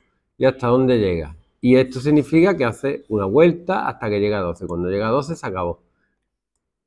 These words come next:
Esto es el salto de línea y este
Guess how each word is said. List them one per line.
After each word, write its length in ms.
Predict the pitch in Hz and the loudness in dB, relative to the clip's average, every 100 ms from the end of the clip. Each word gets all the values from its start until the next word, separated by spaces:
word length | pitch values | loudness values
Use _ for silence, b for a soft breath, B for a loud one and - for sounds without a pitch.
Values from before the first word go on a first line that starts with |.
| _ - | _ -2
Esto 260 | 139 - | 0 0
es 60 | 113 | -2
el 40 | 104 | -2
salto 320 | 123 - 127 | -4 0 2
de 100 | 147 | 6
línea 460 | 202 208 226 247 - | 6 10 8 8 2
y 140 | 123 | 2
este 480 | 131 123 - 87 - | 2 0 -10 -14 -14